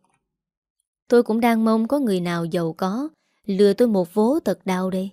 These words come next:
Ngặt nổi tôi lại chẳng có gì để người ta lừa mới chết. Nếu có thì lại được như chị,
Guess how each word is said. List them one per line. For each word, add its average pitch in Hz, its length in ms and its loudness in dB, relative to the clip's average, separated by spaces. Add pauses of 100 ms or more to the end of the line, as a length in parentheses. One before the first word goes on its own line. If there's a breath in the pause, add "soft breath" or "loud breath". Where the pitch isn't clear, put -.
(580)
Ngặt 208 220 -2
nổi 214 340 2
tôi 240 120 4
lại 190 120 0
chẳng 185 280 -4
có 294 100 0
gì 190 260 0
để 180 120 0
người 226 200 -2
ta 208 140 -2
lừa 170 280 -2
mới 170 160 -4
chết. 240 220 -4 (600)
Nếu 262 180 2
có 277 320 2
thì 226 80 4
lại 185 180 2
được 175 220 0
như 214 160 0
chị, 165 340 -4